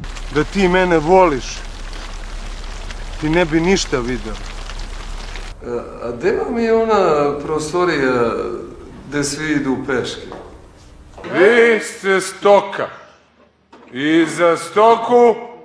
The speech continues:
peva pevač stočni. Do osamnaest cure, kad se oznoje miriš, a posle ne više.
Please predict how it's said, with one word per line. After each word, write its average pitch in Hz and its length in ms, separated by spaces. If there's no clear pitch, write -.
peva 220 680
pevač 233 500
stočni. - 840
Do 104 160
osamnaest 139 960
cure, - 460
kad - 200
se 95 200
oznoje 123 520
miriš, 90 680
a - 120
posle 95 460
ne 85 240
više. - 400